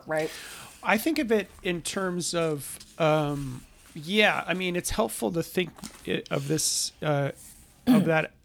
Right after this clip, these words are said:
Speaker 2: of the jati as a kind of, like, metaphorically, not just in terms of, like, the, the strict, like, Buddhist belief in it, but,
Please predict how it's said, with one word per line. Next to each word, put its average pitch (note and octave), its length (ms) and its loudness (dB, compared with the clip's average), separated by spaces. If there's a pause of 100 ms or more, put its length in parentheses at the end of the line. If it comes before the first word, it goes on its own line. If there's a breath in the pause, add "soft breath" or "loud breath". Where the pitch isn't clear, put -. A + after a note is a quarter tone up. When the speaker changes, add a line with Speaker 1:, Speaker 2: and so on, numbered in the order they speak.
(140)
Speaker 2:
of D3 160 -2
the D3 80 -2
jati D3+ 540 0
as D3 120 -2
a C#3+ 40 -4
kind C#3+ 240 -2
of, C3 280 -6 (180)
like, C#3+ 180 -2
metaphorically, D3 920 0
not D3 240 0
just - 420 -2 (460 soft breath)
in D3+ 100 -2
terms D3 320 0
of, B2+ 140 -4
like, C3 400 -4 (300)
the, - 480 -4 (140)
the C#3 260 -4
strict, - 460 -6
like, D3+ 220 -4
Buddhist C#3 640 -4 (440)
belief F#3+ 580 -2
in E3 180 2
it, - 260 -2
but, C#3 240 0